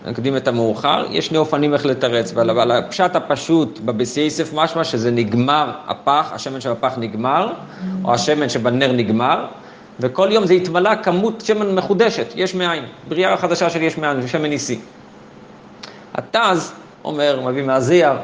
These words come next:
שהצורה שהקדוש ברוך הוא עושה ניסים בעולם, זה, זה שחל על איזושהי מציאות תהיה שכבר קיימת.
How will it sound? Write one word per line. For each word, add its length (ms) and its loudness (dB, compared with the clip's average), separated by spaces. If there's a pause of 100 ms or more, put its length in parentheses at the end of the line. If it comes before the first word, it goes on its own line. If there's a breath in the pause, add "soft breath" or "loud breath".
(120)
שהצורה 1300 -4
שהקדוש 480 -2
ברוך 160 -2
הוא 60 0
עושה 140 0
ניסים 260 -4
בעולם, 400 2
זה, 80 2 (180)
זה 180 -4
שחל 320 0
על 100 2
איזושהי 340 -2
מציאות 280 -4
תהיה 180 0
שכבר 360 0
קיימת. 500 0